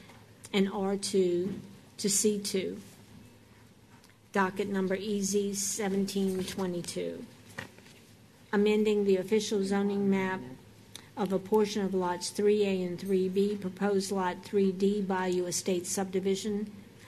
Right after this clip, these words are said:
located at twenty-two twenty Ames Boulevard, more particularly amending the zoning classification from R one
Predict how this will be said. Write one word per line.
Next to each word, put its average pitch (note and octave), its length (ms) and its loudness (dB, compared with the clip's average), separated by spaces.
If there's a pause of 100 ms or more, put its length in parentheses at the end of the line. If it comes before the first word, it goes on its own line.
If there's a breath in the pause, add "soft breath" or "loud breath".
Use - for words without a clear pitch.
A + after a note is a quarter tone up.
(100 loud breath)
located G3 540 2
at F#3 160 -2
twenty-two G3 580 0
twenty G3+ 600 -2
Ames F#3+ 400 0
Boulevard, F#3+ 600 -2
more F#3 220 2
particularly F#3+ 640 0
amending F3+ 520 -2
the F3 80 -2
zoning F#3+ 360 2
classification F#3+ 1120 -2 (300 loud breath)
from F#3+ 280 0
R G3+ 220 2
one F#3 320 0